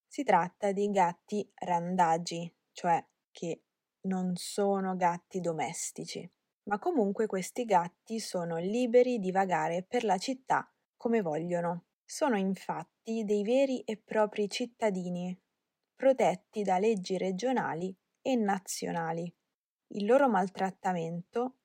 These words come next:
è perseguito penalmente anche con la reclusione da tre mesi a un anno,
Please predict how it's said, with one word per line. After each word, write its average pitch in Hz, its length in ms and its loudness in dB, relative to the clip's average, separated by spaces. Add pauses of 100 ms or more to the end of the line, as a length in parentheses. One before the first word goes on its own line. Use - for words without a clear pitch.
(120)
è 220 160 -2
perseguito 208 1120 0
penalmente 180 1080 -4 (600)
anche 269 380 2
con 196 200 -2
la 190 100 2
reclusione 196 800 -4
da 190 120 0
tre 202 220 -4
mesi 277 560 -2 (120)
a 202 100 -4
un 202 160 -2
anno, 175 500 -6